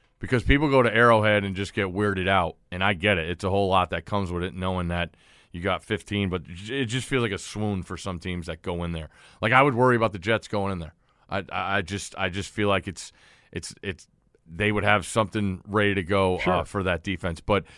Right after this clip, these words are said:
Speaker 1: I, I look at Jacksonville as a team that has a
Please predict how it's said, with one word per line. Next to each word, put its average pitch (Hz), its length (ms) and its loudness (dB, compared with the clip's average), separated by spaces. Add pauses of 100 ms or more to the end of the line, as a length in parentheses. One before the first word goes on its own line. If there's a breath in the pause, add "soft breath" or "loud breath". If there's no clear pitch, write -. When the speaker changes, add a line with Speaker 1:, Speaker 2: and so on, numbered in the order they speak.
(340 loud breath)
Speaker 1:
I, 110 140 8 (120)
I 110 140 2
look 120 320 2
at 110 240 -2
Jacksonville 104 720 2
as 92 120 -6
a 92 80 -4
team 98 360 -4
that 90 180 0
has 92 280 -4
a 92 180 -4